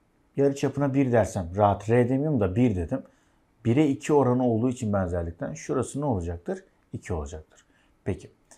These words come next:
Dik silindirin hacmini bulalım. Dik silindirin hacmi, bunun yüksekliğine bu arada ben, e, H dersem,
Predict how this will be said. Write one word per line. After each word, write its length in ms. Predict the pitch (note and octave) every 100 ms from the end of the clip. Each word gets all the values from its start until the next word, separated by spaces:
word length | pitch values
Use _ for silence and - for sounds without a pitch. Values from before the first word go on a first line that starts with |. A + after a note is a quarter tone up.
| _ C#3
Dik 160 | F#3+
silindirin 460 | - E3 D#3 D#3 F3
hacmini 500 | D#3 C3+ A#2+ C3 C3+
bulalım. 340 | A2 G2+ B2
Dik 160 | D3 D3
silindirin 360 | C#3+ C3 C#3
hacmi, 360 | C#3 C3 A2 A#2+
bunun 200 | B2 C3+
yüksekliğine 520 | C#3+ C3+ C3 C3+ C3+ B2+
bu 100 | C3
arada 260 | A2+ G#2
ben, 180 | G2 F#2+ - _ _ _ _
e, 200 | G2 F#2+ F#2 - _
H 380 | - C#3+ C#3+ -
dersem, 480 | F#2+ D#2+ - E3+